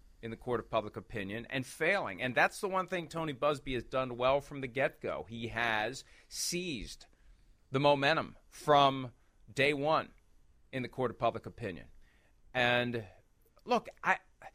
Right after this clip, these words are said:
it's twenty-three people. I keep coming back to that. And that question was posed to one of the lawyers, Leah Graham, last week by Soledad O'Brien. "Why do we believe one over, at the time, twenty-two, now twenty-three?" And the answer was, "It's all about Buzbee. Buzbee wants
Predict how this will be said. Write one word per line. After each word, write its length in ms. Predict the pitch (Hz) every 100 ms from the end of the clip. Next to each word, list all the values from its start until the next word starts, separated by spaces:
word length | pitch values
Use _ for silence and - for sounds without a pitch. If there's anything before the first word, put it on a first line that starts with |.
| - _ -
it's 260 | 196 -
twenty-three 1000 | - - 214 233 240 214 - 202 226 233 226
people. 500 | - 220 220 190 170
I 120 | 185
keep 240 | 208 214
coming 300 | 175 202 190
back 340 | 156 160 170 -
to 60 | 135
that. 240 | 110 107
And 100 | 156
that 180 | 180 -
question 360 | 202 185 -
was 140 | 175 156
posed 500 | - 165 151 139 -
to 80 | 135
one 160 | 139
of 60 | 139
the 60 | 135
lawyers, 420 | 135 127 110 113
Leah 220 | 127 123
Graham, 420 | 120 123 113 80 - - _
last 260 | 117 110 -
week 160 | 117
by 80 | 113
Soledad 460 | 110 127 120 120 120
O'Brien. 500 | 113 139 147 107 92
"Why 160 | 104
do 80 | 143
we 120 | 165
believe 400 | 156 175 175 139
one 500 | 120 123 127 131 135 - - - -
over, 320 | 120 120 - -
at 80 | -
the 80 | -
time, 320 | - 127 120
twenty-two, 640 | - 123 117 110 131 110
now 160 | 107 110
twenty-three?" 580 | - 120 127 202 190
And 100 | 139
the 120 | 123 123
answer 240 | 123 135
was, 260 | 113 113 120
"It's 160 | -
all 160 | 113 113
about 320 | 127 127 -
Buzbee. 480 | 151 185 147 92 90
Buzbee 480 | 117 143 - 196 175
wants 400 | 147 143 139